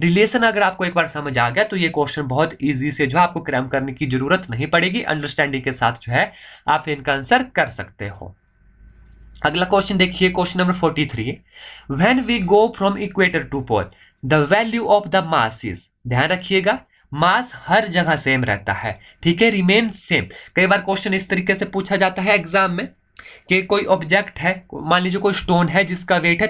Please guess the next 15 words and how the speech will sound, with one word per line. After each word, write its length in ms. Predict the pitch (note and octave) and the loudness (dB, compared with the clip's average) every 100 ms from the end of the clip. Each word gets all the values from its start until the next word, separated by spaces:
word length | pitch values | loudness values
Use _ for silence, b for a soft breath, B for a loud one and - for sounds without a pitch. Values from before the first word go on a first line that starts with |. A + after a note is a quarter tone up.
| - | -2
थ्री 160 | E3 | -2
केजी, 380 | - B2 G#2 G2+ - B B B | 0 -2 -4 -10 -16 B B B
पानी 240 | F#3+ G#3 A3+ | 0 0 -2
के 120 | A3+ | -2
अंदर 160 | G#3+ G#3+ | 0 -2
उसका 200 | - F#3 | 0 2
वेट, 340 | G3+ G3+ - - _ D3 | 2 0 -6 -16 _ -2
माफ 200 | F#3 F#3 | 0 -2
कीजिएगा 320 | G#3 A3 A3 | -4 0 2
वेट 220 | D3 E3+ | 2 0
नहीं, 100 | G#3+ | 0
मास 400 | F3+ D#3 E3 E3+ G3 | 0 2 2 2 -2
है 100 | G#3 - | -2 0
थ्री 140 | D#3+ | -2
केजी, 340 | - A2 A2 | 0 -4 -4